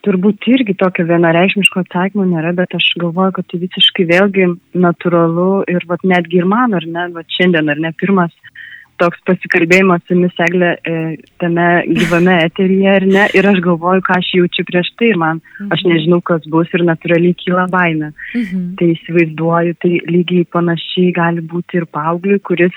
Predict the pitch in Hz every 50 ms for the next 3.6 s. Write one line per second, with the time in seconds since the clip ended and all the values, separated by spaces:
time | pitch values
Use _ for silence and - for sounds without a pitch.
0 | - - - - 170 - 175 180 196 208 208 190 - 190 175 - - 180 - -
1 | - 196 185 - - 160 170 175 156 - - _ - - 202 208 208 - 170 165
2 | 170 165 - - 175 175 170 175 170 - 180 170 175 165 - - 170 180 175 170
3 | 165 - _ - 233 226 220 - - 180 160